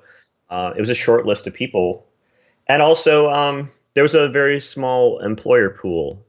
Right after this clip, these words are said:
in Chicago at the time. Midway had closed down, was closing down by then. Uh, I missed that. That was probably where I would have ended up if I had graduated a few years earlier. Um, <laughs>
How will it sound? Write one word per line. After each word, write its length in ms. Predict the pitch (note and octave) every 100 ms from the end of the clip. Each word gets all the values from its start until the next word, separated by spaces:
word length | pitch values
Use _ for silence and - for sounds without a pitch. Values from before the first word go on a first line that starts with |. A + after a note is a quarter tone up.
| _
in 340 | F2+ E2+ E2
Chicago 320 | D#2 - - - _ _
at 140 | _
the 40 | -
time. 340 | E2 D#2+ D#2+ - _
Midway 460 | G2+ G#2+ G#2+ G2 F#2
had 280 | F#2 E2 - _ _ _ _
closed 340 | - F#2+ F2
down, 320 | F2+ F#2 F#2 F#2
was 140 | F#2
closing 380 | - F#2+ F#2+ F2
down 340 | E2 E2 E2+
by 220 | E2 D#2+
then. 360 | D#2+ E2 D#2+ D#2+ _ _ _ _ _ _
Uh, 280 | E2+ E2 D#2
I 40 | F2
missed 260 | F#2+ F#2
that. 440 | F#2 E2+ E2 - _ -
That 100 | A#2+
was 120 | B2
probably 280 | B2 G#2+ G2
where 120 | F#2+
I 40 |
would 160 | F2+ G2+
have 120 | F2
ended 260 | D#2+ E2 D2+
up 180 | D2
if 120 | D2+ E2
I 80 | E2
had 100 | D#2+
graduated 440 | D#2+ D#2 E2 D2
a 80 | -
few 140 | E2+
years 280 | D#2+ C#2+ C#2
earlier. 520 | E2 E2+ D2+ C#2 C#2 _ _ _ _ _ -
Um, 420 | D#2+ D#2 D2 C2
<laughs> 60 | _